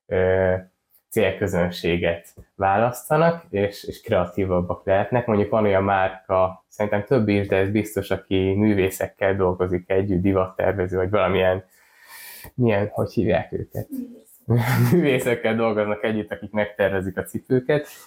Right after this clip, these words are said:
Speaker 1: Mondjuk feleségemnek van ilyen cipője, és akkor valaki azt mondja, hogy csúnya, e, egy X cipő, a feleségem arra be tudna számolni, hogy konkrétan többen is kérdezik, hogy „Úristen, honnan van ilyen, meg annyira menő, mert látszik.”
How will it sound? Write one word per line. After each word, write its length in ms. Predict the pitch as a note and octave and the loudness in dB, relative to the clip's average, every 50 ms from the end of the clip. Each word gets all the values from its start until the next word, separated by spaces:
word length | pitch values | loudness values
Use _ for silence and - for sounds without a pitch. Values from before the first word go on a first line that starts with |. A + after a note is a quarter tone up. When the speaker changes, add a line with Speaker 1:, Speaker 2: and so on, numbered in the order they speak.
| _ _ | _ _
Speaker 1:
Mondjuk 220 | - G#2 F#2+ - - | -4 -4 -2 0 0
feleségemnek 680 | G#2+ G2+ G2 - - G#2 G2+ G2 F#2+ F#2+ G2 G2 F#2+ | 2 2 2 0 0 0 0 2 2 2 0 0 0
van 180 | - G#2 G2+ G2+ | 0 0 0 2
ilyen 260 | G2 F#2+ F#2+ F#2+ F#2+ | 2 0 0 -2 -4
cipője, 760 | - G#2+ G2+ - - A#2+ A#2+ A#2+ B2 C3 C3 C3 C3 - - _ _ _ _ _ _ _ _ _ _ _ _ _ | -6 -8 -8 -8 -4 0 2 2 4 4 2 2 -2 -8 -16 _ _ _ _ _ _ _ _ _ _ _ _ _
és 80 | - | -8
akkor 140 | B2 - - | -4 -2 0
valaki 280 | B2 C3+ C3 - - A#2+ | 2 2 2 2 0 -2
azt 140 | A2 - - | -2 0 -2
mondja, 180 | A2 G#2 G2+ | -2 -2 -2
hogy 100 | G2 - | -2 -4
csúnya, 560 | - - B2+ B2+ C3+ C#3 C#3+ D3 D3+ D3+ - - - _ _ _ _ _ _ | -6 -6 -4 -2 0 2 2 2 2 2 -2 -8 -18 _ _ _ _ _ _
e, 260 | - A2+ A2+ F2+ - | -2 0 2 2 2
egy 300 | - A#2 A2 A2 B2 B2 | 2 0 0 0 -2 -2
X 140 | - - - | -2 -6 -4
cipő, 640 | - C#3+ C#3 C#3 - - D3+ D3+ D3+ D3+ D3+ D3+ - _ _ _ _ _ | -2 -2 -2 -2 -4 -4 -2 0 0 0 -2 -4 -10 _ _ _ _ _
a 320 | _ A#2 A#2 A2+ A2+ A2+ A2+ | _ 0 2 4 4 2 2
feleségem 580 | - - C3 A#2 A#2 - - B2 G#2+ G#2+ G#2 | 0 0 0 0 0 0 0 0 0 2 2
arra 200 | G#2 G#2 G#2+ G#2+ | 2 2 2 2
be 180 | G#2 G#2+ G2+ - | 2 2 0 0
tudna 260 | - G#2+ G#2 G#2 G2 | -2 -2 -2 -2 -4
számolni, 600 | - - - G2+ G2 G2 G2+ G2 F#2+ F#2+ G2+ G2+ | -4 -4 -2 0 0 0 0 2 2 2 2 0
hogy 260 | G2 G#2 G#2 G2 - | 0 0 -2 -2 -2
konkrétan 920 | - - A2+ G#2 G2 - G#2 G2 G2 - - G#2 F#2+ G2 F#2+ F2 - - _ _ _ _ _ _ _ _ _ _ | -4 -2 -2 -2 0 0 0 -2 -2 0 0 2 2 2 2 -2 -4 -8 _ _ _ _ _ _ _ _ _ _
többen 360 | _ A#2 A2+ G#2+ G#2 G#2 G2+ G2+ | _ 0 0 2 2 2 2 2
is 160 | F#2 - - | 0 -2 -2
kérdezik, 540 | - A#2 G#2 G2+ G2 G2+ G2 F#2+ G2+ F#2+ - | 0 2 2 4 2 2 0 0 -2 -4 -2
hogy 120 | G2 G#2 | 0 2
„Úristen, 400 | A2 G#2+ G2+ G2+ - - A2+ G2 | 4 4 2 0 -2 -2 -2 0
honnan 400 | A2+ A2+ G#2+ G#2 G2+ G2 G2 G2 | 2 2 2 4 4 2 2 2
van 140 | G2+ G2 G2 | 2 2 2
ilyen, 320 | G2+ G2+ G2 G2 G2+ G2 G2 | 4 4 4 4 4 4 4
meg 160 | G2 G2 G2 | 2 2 2
annyira 360 | G2+ G#2 G#2+ G#2 G#2 G#2 G2 | 2 2 4 2 2 2 2
menő, 340 | G2 F#2+ F#2+ F#2+ G2 F#2+ F#2 | 2 2 0 0 -2 -6 -6
mert 260 | F#2+ F2+ F2+ F2+ F2+ | -6 -4 -4 -4 -2
látszik.” 640 | F#2+ F2+ F#2+ F#2+ - - - - B2+ B2+ B2+ - _ | 0 0 0 0 -2 -8 -4 -2 -2 -2 -2 -4 _